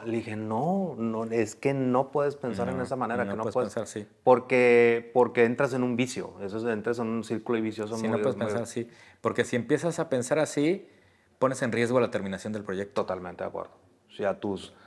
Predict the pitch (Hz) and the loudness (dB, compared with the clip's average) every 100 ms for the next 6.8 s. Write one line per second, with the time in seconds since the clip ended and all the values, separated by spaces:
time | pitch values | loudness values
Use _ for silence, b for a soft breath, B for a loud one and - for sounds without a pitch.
0 | b b - 98 95 - 107 110 127 123 | b b -6 -4 -4 2 2 4 2 0
1 | - 120 101 95 92 101 101 95 87 90 | -6 -6 -4 -4 -4 -4 -4 -6 -6 -6
2 | 87 98 110 107 90 90 90 85 - - | 0 2 2 -2 -2 -2 -4 -6 -8 -10
3 | - 87 95 110 101 95 90 82 - - | -10 -6 0 2 2 -2 -6 -8 -8 -10
4 | 90 82 _ - 82 82 95 117 113 123 | -10 -12 _ -12 -10 -6 -2 0 0 -2
5 | 123 107 95 104 113 95 95 - - 95 | -6 -10 -12 -8 -8 -8 -10 -12 -8 -6
6 | 95 92 - 98 95 - - 98 | -8 -12 -10 -10 -10 -14 -14 -14